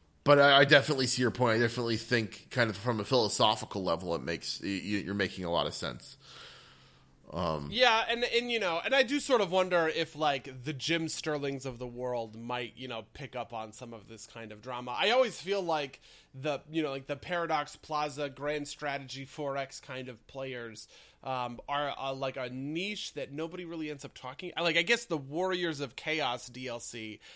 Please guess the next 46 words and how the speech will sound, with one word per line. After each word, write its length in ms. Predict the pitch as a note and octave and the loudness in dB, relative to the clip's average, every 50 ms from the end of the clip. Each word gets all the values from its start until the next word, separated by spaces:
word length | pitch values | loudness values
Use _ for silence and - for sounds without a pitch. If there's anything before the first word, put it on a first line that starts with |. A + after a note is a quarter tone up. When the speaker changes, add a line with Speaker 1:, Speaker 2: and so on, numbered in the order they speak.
| - _ - | -20 _ -10
Speaker 2:
from 160 | - D3 C#3 | -8 -6 -4
the 100 | C#3 C3 | -4 -4
original 400 | C3 C3 D3+ D#3 D3+ D3+ D#3 C#3+ | -2 -2 -4 -4 -4 -4 -4 -4
Total 260 | C3 - D#3 D3+ C#3+ | -4 -4 -4 -4 -4
War 200 | C3+ C3+ C3+ C3 | -4 -4 -6 -6
Warhammer 580 | B2+ B2+ C3 B2 B2 B2 B2+ B2 A#2 A2 A2+ A2+ | -4 -4 -4 -4 -4 -6 -6 -6 -6 -6 -8 -10
kind 220 | - - B2+ A2+ | -10 -10 -10 -10
of 160 | G#2+ G#2 G#2+ | -10 -14 -14
broke 280 | - B2 A#2+ B2 A2+ - | -10 -8 -8 -8 -8 -12
through, 360 | - - - B2+ A#2 A2 G2+ | -16 -16 -12 -10 -10 -10 -10
and 100 | F#2+ A2 | -10 -10
that 40 | A#2+ | -10
was, 100 | B2 A#2+ | -12 -12
like, 140 | A#2 G#2 - | -12 -14 -14
twenty 200 | - - B2+ A#2 | -12 -10 -10 -10
fifteen 540 | G#2+ - A2+ - - - - A#2 G#2 G2 F2+ | -10 -12 -14 -14 -14 -12 -12 -12 -10 -12 -12
or 80 | D#2+ | -14
something. 500 | - - A2 A2 A2+ - C#2+ D2+ D2 C2+ - - - - - - _ - | -14 -14 -14 -14 -14 -14 -16 -16 -16 -18 -20 -20 -20 -20 -20 -20 _ -14
Um, 380 | A#2 A#2+ A#2+ A#2 A2 G#2+ G#2+ G2 - _ _ _ _ | -10 -8 -8 -8 -8 -10 -12 -14 -18 _ _ _ _
but 140 | - G3 D3+ | -2 -2 -2
for 80 | G3 | 0
the 80 | F#3+ G3 | 2 6
most 260 | G3+ D#4 G4 - - | 8 8 6 6 2
part, 300 | - A3+ G3 F#3 E3 - | 4 4 4 4 4 2
right, 200 | D#3+ E3+ F3 F#3 | 2 2 2 2
like, 200 | F3+ D#3+ C#3 A#2+ A#2+ B2+ | 0 -2 -4 -4 -6 -10
we 220 | C3+ A3 D4+ G4+ F#4+ | -8 -6 -6 -6 -4
don't 340 | B3 F#3+ G3+ B3+ C#4 A#3 - E3+ | -2 -2 0 0 0 -2 -4 -6
really 560 | G3+ A#3+ B3 B3 A#3 A3+ A3 A3 A3 G#3+ G#3 | -6 -4 -4 -6 -8 -8 -8 -8 -8 -10 -8
talk 420 | F3 A3+ C4+ B3 - - _ - - - - - - | -4 -4 -4 -4 -4 -8 _ -20 -20 -20 -20 -12 -8
about, 460 | - C3 B2 B2 A#2+ A#2 A2+ G#2 - _ _ _ _ _ _ _ _ _ _ _ _ _ _ | -8 -4 -2 -2 -2 -2 -2 -4 -8 _ _ _ _ _ _ _ _ _ _ _ _ _ _
you 140 | C#3+ D3+ D3+ | -6 -4 -4
know, 80 | C#3+ | -2
like, 140 | C#3 C3+ B2 | -2 -4 -4
we 80 | C#3+ D#3+ | -4 -4
don't 160 | F3+ F3+ D#3+ | -4 -4 -4
really, 160 | E3+ D#3 D3 | -4 -6 -4
like, 160 | C#3 C3 B2 | -4 -6 -6
talk 240 | - - D3+ C#3 - | -8 -10 -12 -10 -10
about 220 | C3 A#2+ A2 D2+ F2+ G#2+ - | -10 -10 -10 -10 -12 -12 -10
any 180 | F2+ C#3 C#3 C3 | -10 -8 -8 -10
of 80 | A#2+ A2+ | -10 -12
these 120 | G#2 G#2 | -14 -14
sorts 300 | - - C3+ B2 - - | -12 -12 -12 -12 -12 -14
of 180 | A#2+ G#2+ G#2+ G#2+ | -16 -16 -16 -14
big 220 | - B2+ A#2+ A2+ | -14 -14 -14 -14